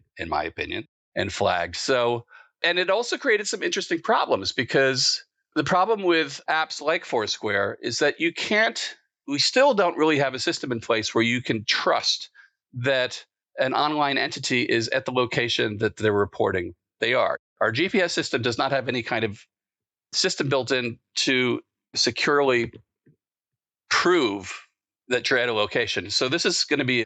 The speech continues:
an essential security flaw in any system like Foursquare. And yeah, there was a little piece published in the L A Times, and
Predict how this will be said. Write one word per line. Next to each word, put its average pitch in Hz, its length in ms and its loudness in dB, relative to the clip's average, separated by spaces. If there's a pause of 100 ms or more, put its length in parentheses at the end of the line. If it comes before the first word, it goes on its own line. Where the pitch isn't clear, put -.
an 139 100 0
essential 131 440 0
security 175 440 0
flaw 85 360 2
in 110 100 -4
any 113 200 2
system 107 340 -2
like 117 280 0 (320)
Foursquare. 90 600 0 (160)
And 156 400 -2 (340)
yeah, 165 180 2
there 156 100 2
was 151 120 -2
a 147 40 -2
little 143 160 -4
piece - 580 -2
published 113 300 0
in 117 80 -2
the 107 80 4
L 104 120 4
A 104 80 4
Times, 101 460 0
and 98 280 -2